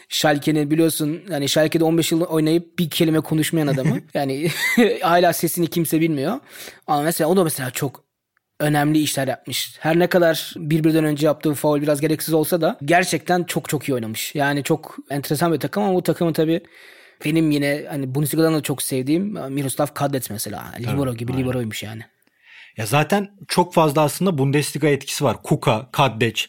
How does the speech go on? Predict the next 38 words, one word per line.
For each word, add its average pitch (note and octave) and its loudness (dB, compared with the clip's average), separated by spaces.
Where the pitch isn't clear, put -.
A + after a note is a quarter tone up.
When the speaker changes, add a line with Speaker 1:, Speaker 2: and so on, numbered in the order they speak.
Speaker 1:
Evet. D4+ 2
Speaker 2:
İşte C3+ -2
yanılmıyorsam D3+ 2
Berger C#3+ 4
o D3 2
dönem C#3 0
Dortmund'daydı C3 0
hala. F#2+ -8
Daha A#2+ -2
gitmemişti A2 -6
İngiltere'ye. G#2 -6
Yani A2+ -4
bir A#2+ 0
yandan C#3 2
bir D3+ 0
Alman C#3+ 2
etkisi C3+ -4
de D3+ 4
var. C#3+ 2
Zaten A#2+ -2
hep, C#3+ -2
e, B2+ -10
daha A#2+ 0
iyi C#3 2
biliyorsun A2 -2
benden, C3 -2
bu A#2 -4
Doğu C3+ 4
Avrupalı B2 0
oyuncuların A#2+ -2
o C3+ -2
dönemde A#2+ -2
aslında D#3 -4
ilk C#3 -4
transferleri A2+ -4
genelde A2+ -2
Almanya'ya C3+ 2
oluyor. A#2 -2